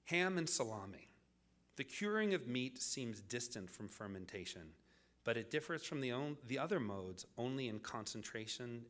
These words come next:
and in speed, not in any fundamental way. Here, too, bacteria eat sugars, produce acids, drive out water, and modify proteins.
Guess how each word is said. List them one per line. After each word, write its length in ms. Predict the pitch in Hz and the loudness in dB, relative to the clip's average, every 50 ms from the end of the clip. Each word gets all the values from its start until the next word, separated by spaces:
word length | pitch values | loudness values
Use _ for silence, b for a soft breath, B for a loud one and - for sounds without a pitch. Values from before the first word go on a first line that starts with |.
| - | -2
and 120 | 117 110 110 | -2 0 0
in 120 | 101 95 | 0 0
speed, 540 | - - - - 135 127 113 90 85 80 - B B B B B B B B B | -2 -4 -2 -4 -6 -6 -4 -6 -8 -10 -14 B B B B B B B B B
not 180 | 120 135 156 | -2 0 0
in 80 | 170 160 | 0 -2
any 200 | 156 147 143 131 | -2 -2 -2 -2
fundamental 640 | - - 135 127 123 117 110 113 110 110 107 98 | -2 -2 -2 -2 -2 -2 -2 -2 -2 -2 -2 -4
way. 340 | 90 82 82 80 80 - - _ _ B B B B B B B B B B | -6 -6 -10 -12 -12 -16 -20 _ _ B B B B B B B B B B
Here, 220 | - 190 208 226 | 0 2 2 2
too, 360 | 226 - - 196 185 151 120 | 2 0 -2 0 0 0 0
bacteria 680 | - 117 113 113 110 - - - 135 127 123 120 113 120 117 | 0 0 0 -2 -2 -6 -4 -2 0 2 2 2 0 -2 -2
eat 180 | 131 131 127 - | -6 -6 -4 -4
sugars, 640 | - - 110 95 90 95 92 90 85 - - - - _ | -4 -4 -4 -4 -4 -6 -8 -6 -6 -8 -10 -10 -12 _
produce 340 | - 127 107 110 110 - - | -2 0 0 0 -2 -2 -2
acids, 600 | 110 101 101 - - - 110 104 101 - - - - | -2 -2 -2 -4 -4 -4 -6 -6 -6 -10 -12 -12 -8
drive 320 | - - 110 104 107 101 104 | -4 0 2 2 2 2 2
out 160 | 101 101 90 | 0 0 -2
water, 460 | 107 127 143 151 143 117 107 104 101 - - - - - | -2 -2 0 0 0 0 -2 -4 -6 -8 -16 -20 -10 -6
and 160 | 113 107 104 | -4 -4 -2
modify 440 | 104 101 101 101 98 - - 104 104 - | -2 -2 -2 -4 -6 -8 -12 -14 -14 -6
proteins. 680 | - 117 95 92 - - 87 80 82 87 87 - - | -4 -2 -2 -2 -4 -10 -12 -12 -14 -14 -14 -14 -14